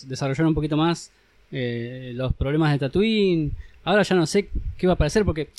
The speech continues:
para nosotros son súper personajes, ¿no? Luke, Ahsoka, eh, Cobb Vanth, Cad Bane, eh, bueno, Artu, ponele.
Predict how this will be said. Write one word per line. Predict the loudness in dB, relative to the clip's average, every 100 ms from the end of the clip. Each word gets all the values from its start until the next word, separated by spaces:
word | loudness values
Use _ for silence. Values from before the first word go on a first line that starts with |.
| -10
para | -2 -2
nosotros | 0 0
son | 2 4 2
súper | 2 0 0
personajes, | 0 0 0 0 0
¿no? | 2
Luke, | 4 4 4 0
Ahsoka, | -8 -2 2 2 2 0 -4 -4 -6 -8 -10 -12 _ _ _
eh, | -6 -4 -6 -8 _ _ _ -4
Cobb | -2
Vanth, | 0 2 2
Cad | 0 0
Bane, | 2 2 2 4 4 2 -4 _ _ _ -12
eh, | -10 -10 -10
bueno, | -10 -10 -4 0 0 2
Artu, | 2 2 0
ponele. | 2 4 2